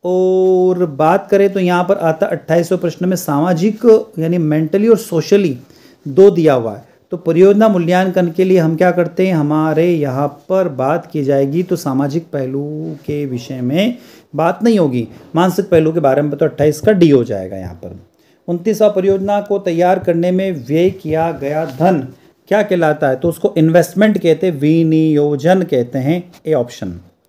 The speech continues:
आगे चलते, अल्पकालीन वित्तीय स्रोत नहीं है,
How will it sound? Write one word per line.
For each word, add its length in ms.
आगे 240
चलते, 420
अल्पकालीन 720
वित्तीय 920
स्रोत 680
नहीं 600
है, 580